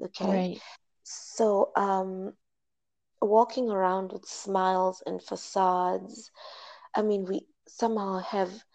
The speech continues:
Speaker 1: led ourselves to believe that if we worked towards being a certain person, if we ate better, if we prayed better, if we worked out, they said, would be better people and happier,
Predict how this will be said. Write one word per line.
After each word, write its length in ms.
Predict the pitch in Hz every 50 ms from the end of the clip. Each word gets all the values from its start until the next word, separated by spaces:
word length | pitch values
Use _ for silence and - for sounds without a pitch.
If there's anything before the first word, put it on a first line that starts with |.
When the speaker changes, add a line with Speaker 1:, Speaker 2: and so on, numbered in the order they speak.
| _ _ _ _ _
Speaker 1:
led 200 | - 190 202 208
ourselves 480 | 208 196 175 175 - - 196 185 180 - -
to 100 | - 180
believe 380 | - 185 170 180 185 175 -
that 160 | - 170 170
if 120 | 180 175 -
we 80 | 180
worked 380 | 165 165 160 175 180 185 180 - -
towards 320 | - 196 196 180 165 - -
being 280 | _ 185 175 180 170 175 - - - - _ _
a 60 | 165
certain 540 | - - - - 185 180 - - 180 175 175
person, 920 | - - - 202 196 190 196 - - - 196 190 185 185 185 185 190 190 190 _ - - - _
if 160 | - - -
we 140 | - - - _ _
ate 220 | - 196 196 190 - _
better, 300 | - 175 175 180 180 175
if 180 | 175 175 - -
we 60 | 175 165 -
prayed 380 | - - - 196 190 185 180 175 - _
better, 400 | - 170 170 165 175 170 175 175 - - - - - _
if 260 | - 190 - - -
we 120 | - 175 175
worked 500 | 175 170 180 185 180 185 180 - - - - _ 185
out, 400 | 175 170 165 170 175 175 - - _
they 160 | - 165 170
said, 460 | 165 - - - 196 180 175 170 170 175 - -
would 260 | 185 175 175 175 _
be 160 | 185 185 180 180 -
better 220 | 175 170 185 180
people 580 | 175 - - 190 190 190 _ _ 180 170 170 165
and 180 | 160 160 170 - - - - - - - - _
happier, 600 | - - - 175 - _ 208 180 170 165 165 -